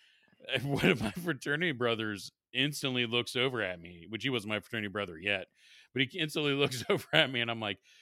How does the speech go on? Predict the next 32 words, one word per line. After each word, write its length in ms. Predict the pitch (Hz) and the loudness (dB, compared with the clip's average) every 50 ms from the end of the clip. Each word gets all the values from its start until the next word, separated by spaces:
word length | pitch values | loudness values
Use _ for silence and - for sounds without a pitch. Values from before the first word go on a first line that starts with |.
| - - _ _ - | -20 -20 _ _ -14
"Uh, 380 | - - - _ - 127 123 | -14 -14 -14 _ -6 -4 -2
how 200 | - - 165 185 | 2 4 4 6
the 120 | 214 208 175 | 6 6 8
hell 220 | 151 202 233 226 | 8 8 6 8
did 60 | 170 | 8
that 200 | 151 208 247 277 | 6 6 6 6
get 220 | - - 156 131 131 | 6 4 6 6 6
in 100 | 131 123 | 6 6
there?" 560 | - 120 107 104 - - - - - 226 - - - 440 277 170 - 220 - - - 240 233 - - 269 220 - - - 359 - - - - | 6 6 8 10 10 10 10 8 6 6 6 6 6 6 6 8 8 8 6 8 6 4 4 6 4 4 2 4 2 0 -2 0 0 -2 -2
<laughs> 60 | - - 160 - - - - - - 170 - - - 226 180 - - - 196 - - - 233 - - | -4 -4 -10 -14 -14 -14 -2 2 4 4 4 4 2 0 0 4 4 4 4 4 4 4 2 4 2
And 220 | 202 208 170 143 - 165 - - - - - | 0 -2 -2 -4 -10 -16 -18 -18 -18 -16 -2
they're 300 | 147 151 202 233 233 220 | 4 6 8 8 8 10
all 160 | 196 170 160 | 10 8 8
cracking 460 | - - - 170 151 151 - 156 147 | 6 6 6 6 6 8 6 6 6
up 160 | 143 143 143 139 | 6 6 6 4
at 120 | 135 117 | 0 0
this 220 | 117 135 135 - | 2 2 2 0
point, 240 | - - 131 131 131 | -2 -2 0 2 2
and 80 | 131 127 | 2 0
they're 120 | 131 131 | 0 2
like, 180 | 127 120 117 - - | 2 2 0 0 -4
"Gee, 320 | - - 254 285 311 302 247 156 147 - | -6 -6 -2 -2 0 -2 -2 -4 -4 0
dude, 400 | 311 330 339 339 349 220 160 123 | 4 6 8 8 8 8 6 2
what, 220 | 156 247 381 - - 415 - | 0 -2 -2 0 0 0 -2
<laughs> 120 | - - | -2 -2
like, 140 | 359 - - - - 277 - _ _ - - - - _ | -4 -4 -4 -4 -8 -16 -20 _ _ -20 -20 -20 -14 _
what 380 | - 196 214 233 247 262 381 | -6 -4 0 2 2 4 4
are 80 | 370 339 | 4 4
you 160 | 285 254 190 | 4 2 0
doing?" 580 | 160 135 120 156 180 220 247 208 151 131 127 127 | -2 0 2 2 4 4 4 4 4 4 4 4
And 100 | 127 127 | 4 4
I'm, 220 | 131 135 131 113 | 4 2 0 -6